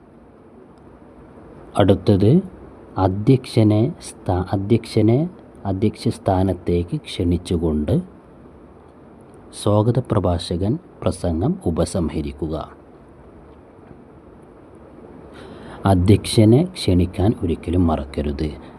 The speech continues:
അധ്യക്ഷനെ തൽസ്ഥാനത്തേക്ക് ക്ഷണിച്ചുകൊണ്ടാണ് സ്വാഗത പ്രഭാഷകൻ തൻ്റെ പ്രസംഗം അവസാനിപ്പിക്കേണ്ടത്. ഈ നാല് പോയിന്റുകൾ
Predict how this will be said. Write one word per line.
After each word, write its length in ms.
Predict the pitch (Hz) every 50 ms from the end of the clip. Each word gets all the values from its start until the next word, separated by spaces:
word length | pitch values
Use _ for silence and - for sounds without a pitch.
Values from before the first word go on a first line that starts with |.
| - -
അധ്യക്ഷനെ 840 | 107 98 90 92 95 107 98 - - - 110 98 98 104 113 127 - - - - - -
തൽസ്ഥാനത്തേക്ക് 960 | 107 110 101 - - - 104 92 95 95 90 90 92 - 92 90 - - -
ക്ഷണിച്ചുകൊണ്ടാണ് 1040 | - - - 92 85 87 85 - - 127 107 107 90 82 76 76 73 73 78 - - 165 - - - - - - -
സ്വാഗത 480 | - - - 90 92 101 104 117 110 123
പ്രഭാഷകൻ 760 | 117 - - - 87 82 82 80 78 - - 87 78 80 80 - - - - 87
തൻ്റെ 200 | 85 82 78 85
പ്രസംഗം 640 | 82 - - - - - - 82 82 82 92 156 185 - - - - -
അവസാനിപ്പിക്കേണ്ടത്. 1120 | 87 80 76 71 - - 80 76 76 76 - - 85 - - - - 73 69 73 71 - - - - - - 95 101 101 101 - - - - - - - - - - - - - - - - - - - - - - - - - - - - - - - - - - - - - - - - - - - - - - - - - - - - - - - - - - - - - - - - - - - - - - - - -
ഈ 80 | 127 135
നാല് 380 | 127 117 104 104 98 98 104
പോയിന്റുകൾ 640 | - - 92 82 78 80 78 73 78 80 78 78 69